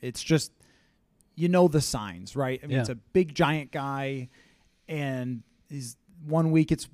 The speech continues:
Speaker 1: working and the next week it's not kind of thing. Like, this is not a good sign for your future. It almost feels Bradfordish,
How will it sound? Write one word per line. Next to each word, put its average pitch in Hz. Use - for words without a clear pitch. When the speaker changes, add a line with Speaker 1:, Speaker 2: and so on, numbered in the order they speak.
Speaker 1:
working 156
and 151
the 151
next 147
week 147
it's -
not 139
kind 143
of 131
thing. 131
Like, 143
this 147
is 139
not 139
a 127
good 117
sign 107
for 120
your 110
future. 113
It 180
almost 208
feels 175
Bradfordish, 135